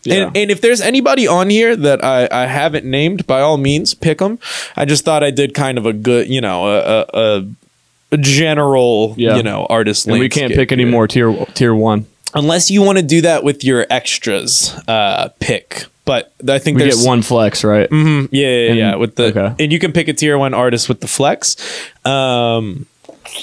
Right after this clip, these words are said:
Speaker 2: but, you know, I think there's gonna be some enticing names down there that you might pick. But
Speaker 1: Yeah.
Speaker 2: but, but go on. Let's,
Speaker 1: It's my
Speaker 2: let's
Speaker 1: turn.
Speaker 2: Who's your, who's your
Speaker 1: Okay.
Speaker 2: next draft pick?
Speaker 1: All right.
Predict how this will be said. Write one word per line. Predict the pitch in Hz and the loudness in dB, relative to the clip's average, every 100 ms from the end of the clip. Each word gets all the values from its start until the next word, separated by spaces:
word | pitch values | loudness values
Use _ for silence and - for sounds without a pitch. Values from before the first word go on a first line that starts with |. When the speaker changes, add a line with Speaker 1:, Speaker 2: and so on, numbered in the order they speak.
| - _ - | -18 _ -4
Speaker 2:
but, | 151 - | -4 0
you | 180 | -2
know, | 117 - | -2 -4
I | |
think | 151 233 | -2 0
there's | 196 | 2
gonna | 170 156 | 2 2
be | 143 | 0
some | 143 | 0
enticing | 123 - 117 117 104 | -2 -2 -2 -2 -2
names | 101 101 - | -4 -2 -2
down | 92 101 | -4 -4
there | 78 | -6
that | - - | -4 -4
you | 101 | -4
might | 71 - | -4 -4
pick. | 127 - - | -4 -4 -2
But | 95 | 2
Speaker 1:
Yeah. | 135 131 117 117 127 | 2 4 2 0 0
Speaker 2:
but, | 127 - | 0 0
but | 135 | 0
go | 143 175 151 | 2 2 2
on. | 131 | 0
Let's, | 135 135 | -2 -2
Speaker 1:
It's | 117 | 0
my | 135 | 0
Speaker 2:
let's | 143 | 0
Speaker 1:
turn. | 139 139 143 | 0 0 2
Speaker 2:
Who's | 165 165 | 2 4
your, | 165 156 | 2 2
who's | 143 156 160 | 2 2 2
your | 151 | 2
Speaker 1:
Okay. | 147 | 2
Speaker 2:
next | 139 - | 0 -2
draft | - 123 117 - | 0 0 -2 -4
pick? | 101 - - _ _ _ _ _ _ | -4 -4 -10 _ _ _ _ _ _
Speaker 1:
All | - | -2
right. | 139 147 135 - | 0 2 2 0